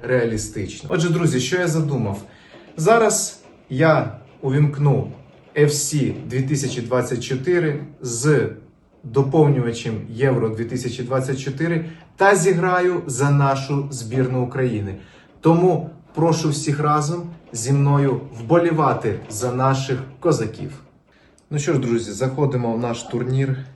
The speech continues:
Євро дві тисячі двадцять чотири. Ми обираємо з вами легендарний рівень і шукаємо нашу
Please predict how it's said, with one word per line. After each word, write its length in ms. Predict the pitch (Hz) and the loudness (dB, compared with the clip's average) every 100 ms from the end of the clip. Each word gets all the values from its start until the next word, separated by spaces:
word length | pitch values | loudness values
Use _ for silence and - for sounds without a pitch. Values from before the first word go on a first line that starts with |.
| - | -18
Євро 420 | - 101 113 107 | -8 -2 0 0
дві 160 | 101 104 | -4 -8
тисячі 380 | 101 104 - - | -10 -10 -10 -10
двадцять 340 | 101 104 113 | -8 -6 -8
чотири. 440 | - 120 - 135 113 | -10 -8 -4 -2 0
Ми 340 | 123 151 143 | 0 0 -2
обираємо 580 | 123 117 117 127 127 117 | -6 -4 0 2 0 -4
з 120 | 107 | -6
вами 360 | 113 113 113 107 | -4 -4 -4 -6
легендарний 800 | 110 120 113 117 110 104 98 98 | -6 -6 -6 -6 -2 -2 -4 -6
рівень 380 | 101 151 156 156 - - - _ - - - - - - - _ _ - | -6 -6 -6 -10 -14 -20 -20 _ -20 -20 -20 -20 -20 -20 -20 _ _ -8
і 200 | 165 180 143 - - _ _ | -4 -2 -4 -8 -18 _ _
шукаємо 760 | - - 113 127 127 123 120 110 - - | -10 -8 -2 0 2 0 -2 -8 -12 -6
нашу 460 | 110 107 - 110 | -4 -4 -6 -10